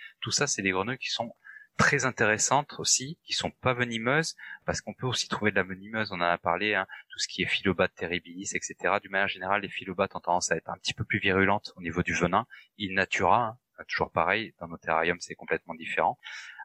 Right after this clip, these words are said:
Euh, mais esthétiquement, elles sont quand même un petit peu moins intéressantes, à part les Phyllobates vitatus ou autres, qui sont quand même assez jolies. Après, on va avoir aussi, esthétiquement intéressant, tout ce qui est, euh, les Pumilio aussi sont très très jolis.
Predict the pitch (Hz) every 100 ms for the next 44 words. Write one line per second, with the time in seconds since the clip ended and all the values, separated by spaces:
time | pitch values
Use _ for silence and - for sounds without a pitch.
0 | - 82 80 90 107 - - - 113 117
1 | - - 98 95 101 98 - - 101 104
2 | 107 101 98 95 - 107 92 - 92 87
3 | - 90 92 - - 90 - - - 92
4 | - - - 87 85 85 95 87 85 -
5 | - - - - - - - - 113 104
6 | 90 90 98 92 92 - - 107 98 -
7 | _ _ _ 92 - - - 101 98 -
8 | 92 92 - 101 - - - _ _ _
9 | 113 - - 95 87 87 - - 98 98
10 | 107 120 120 - - - - 110 - 101
11 | 98 98 147